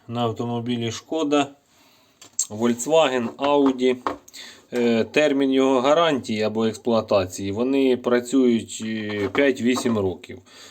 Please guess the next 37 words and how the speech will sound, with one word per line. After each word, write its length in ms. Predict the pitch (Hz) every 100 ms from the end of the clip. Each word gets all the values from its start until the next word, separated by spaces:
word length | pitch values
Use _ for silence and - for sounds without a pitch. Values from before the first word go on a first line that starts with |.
| -
По 160 | _ 120
сервісній 460 | 120 131 123 123 123
книжці 360 | 151 139 -
написано, 840 | 107 104 127 123 113 110 110 104
один 420 | 107 110 117 120 120
раз 460 | 123 127 110 95
в 80 | -
п'ять 300 | - 113 101
років 400 | 127 131 127 104
ви 180 | 107 107
повинні 520 | 98 110 117 113 104
звернутися 600 | 101 107 110 110 98 107
на 140 | 107 101
сервісний 560 | 113 113 104 95 107
центр 380 | 98 127 117 107
для 180 | 95 104
його 260 | 107 104
заміни. 480 | 110 104 95 87 87
Стоїть 440 | 82 127 127 101 -
він, 260 | 101 95 120
ну, 100 | 127
двісті 340 | 120 127 120
доларів 480 | 107 107 101 101 110
новий. 420 | 131 127 113 98 - - - - - - - -
Отак. 460 | 110 113 120 113 113
Вони 220 | 127 139
виходять 500 | 127 127 135 123 117
з 60 | 113
ладу 520 | 131 127 113 120 110 - -
із-за 240 | 113 117
того, 260 | 120 123 117
що 200 | 113 117
такі 260 | 117 110 120
ось 180 | 110
акумулятори 680 | 120 117 139 165 180 175 151
в 60 | 147
них 320 | 143 139 -